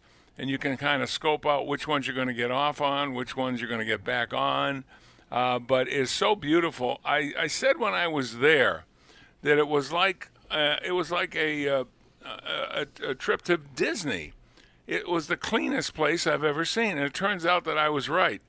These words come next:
They clean the streets every night in Monaco. It is imma-, you won't see anything on the, on the ground. It's immaculate, uh, and it's just so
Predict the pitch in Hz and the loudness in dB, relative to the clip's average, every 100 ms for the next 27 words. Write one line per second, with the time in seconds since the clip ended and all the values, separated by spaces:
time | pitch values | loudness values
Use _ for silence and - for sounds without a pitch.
0 | _ _ - _ 147 156 - - 214 226 | _ _ -20 _ 0 0 0 0 2 2
1 | 175 139 131 - _ - 139 135 - 226 | 0 -4 -6 -12 _ -8 -4 -4 -2 0
2 | 214 123 - - - _ 147 170 147 156 | -2 -4 -10 -14 -18 _ 0 0 0 0
3 | 156 135 147 202 147 - - _ _ _ | 0 2 2 0 -2 -8 -16 _ _ _
4 | _ _ _ - 139 143 139 147 135 120 | _ _ _ -4 0 2 4 4 4 2
5 | 101 95 156 160 156 131 143 139 147 165 | -2 -2 -2 0 0 0 0 0 0 -2
6 | 185 233 208 160 - - 196 202 - 220 | -2 -2 0 -2 -2 -2 0 0 -2 -2
7 | 311 294 220 175 147 135 131 139 123 139 | 0 0 0 0 2 2 2 0 0 0
8 | 135 123 131 120 117 - - - - - | 0 2 2 2 -2 -6 -18 -20 -8 -4
9 | 185 165 151 135 139 165 180 151 131 98 | -2 0 0 0 2 2 2 0 0 -4
10 | - - _ _ - - 147 147 151 160 | -12 -20 _ _ -16 0 2 2 2 0
11 | 156 143 - 208 - - 196 190 180 - | 0 -2 0 0 0 0 2 2 2 -4